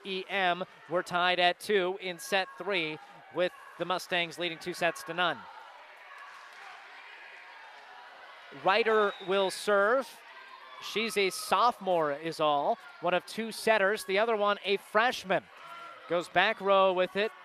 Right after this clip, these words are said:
targeting Glidden. Set over by, uh,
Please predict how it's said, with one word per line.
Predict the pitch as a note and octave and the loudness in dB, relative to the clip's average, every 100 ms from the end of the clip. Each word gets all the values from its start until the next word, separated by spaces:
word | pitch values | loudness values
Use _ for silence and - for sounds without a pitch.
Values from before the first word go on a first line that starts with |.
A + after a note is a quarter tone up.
| - - | -20 -2
targeting | E3+ F#3+ G3 G3 G#3 F3 | 0 2 0 -4 -6 -8
Glidden. | E3+ G3 F3+ G3 G#3 - - | 0 2 2 0 -4 -14 -16
Set | - G#3+ A3 - | 0 4 4 2
over | G#3 G#3 F#3+ G#3 G#3+ | 2 2 2 2 4
by, | G3+ F#3+ | 4 4
uh, | G3 G3+ | 2 2